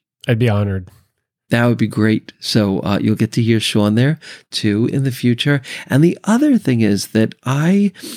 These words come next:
Speaker 2: with my husband, have created something called Deeper Dating Online,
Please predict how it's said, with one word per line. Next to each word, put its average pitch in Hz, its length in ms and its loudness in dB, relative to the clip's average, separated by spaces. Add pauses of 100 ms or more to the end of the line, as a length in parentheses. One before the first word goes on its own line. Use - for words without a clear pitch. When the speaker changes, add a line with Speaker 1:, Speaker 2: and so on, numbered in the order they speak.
(260)
Speaker 2:
with 190 240 2
my 202 140 4
husband, 156 400 2
have 123 160 0
created 160 580 2
something 165 300 0
called 107 340 -2
Deeper 139 380 0
Dating 110 460 2 (100)
Online, 101 600 -2